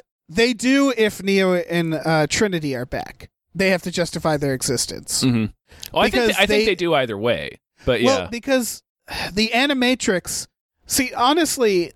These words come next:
Speaker 1: that, this is the problem, and I think it's, again, what Lana Wachowski had to face, which is they were probably like, "We wanna make a fourth Matrix, and you better believe we need the, the actors
Speaker 2: We need
Speaker 1: back."
Speaker 2: at least Keanu, yeah.
Speaker 1: Because you could make,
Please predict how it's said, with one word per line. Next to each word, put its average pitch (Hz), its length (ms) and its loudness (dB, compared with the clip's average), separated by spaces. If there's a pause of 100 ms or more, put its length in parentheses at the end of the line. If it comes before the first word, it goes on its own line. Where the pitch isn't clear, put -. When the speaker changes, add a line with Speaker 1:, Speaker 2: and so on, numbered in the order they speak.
(220)
Speaker 1:
that, 233 300 2
this 233 340 -2
is - 100 -4
the 262 120 0
problem, 208 500 0
and 175 100 0
I 175 120 2
think 214 260 -2
it's, - 340 -4
again, 190 320 2
what 175 140 2
Lana 180 260 2
Wachowski 185 540 0
had 160 160 -2
to 151 80 -4
face, 247 340 0 (320)
which 214 180 0
is 220 120 0
they 233 100 4
were 226 60 4
probably 262 300 4
like, 196 200 0
"We 208 80 0
wanna 214 200 2
make 196 160 -2
a 170 40 -4
fourth 165 300 -2
Matrix, 208 540 -2 (340)
and 196 140 0
you 233 120 4
better 226 360 2
believe 175 500 0
we 143 120 -2
need 143 220 0 (260)
the, 494 160 2 (140)
the 151 180 0
actors 190 380 -2
Speaker 2:
We 110 80 -2
need 101 120 0
Speaker 1:
back." - 80 -4
Speaker 2:
at 104 120 0
least 110 300 0
Keanu, 82 480 -4
yeah. 80 220 -2 (400)
Speaker 1:
Because 233 440 2
you 240 160 0
could 254 260 -2
make, 220 440 0